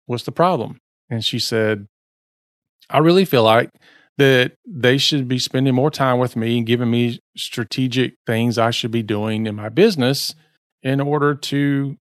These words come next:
get, get better write-off on my taxes and such, and things like that." And I'm like, "Okay, that's, that's a reasonable expectation, but have you asked them or communicated to them that's your expectation?"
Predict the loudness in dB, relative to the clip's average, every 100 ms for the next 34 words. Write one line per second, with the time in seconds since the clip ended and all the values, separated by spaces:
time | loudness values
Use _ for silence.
0 | _ _ _ -12 -12 -6 -6 -2 -2 0
1 | 2 2 4 0 0 -2 0 0 -2 -2
2 | 0 0 0 -4 -6 -12 _ _ _ _
3 | -8 -2 -2 0 2 0 -2 _ -2 2
4 | 2 0 0 0 2 -2 -2 0 0 0
5 | -6 -8 _ _ -20 _ -2 0 2 4
6 | 4 2 2 2 2 -2 -2 0 0 0
7 | -2 -4 -4 -4 0 -2 -2 0 2 0
8 | -4 -2 0 0 -2 _ -14 -4 0 2
9 | 2 0 0 -2 -2 -2 0 0 0 -2
10 | -4 -6 -4 -2 -2 -4 -6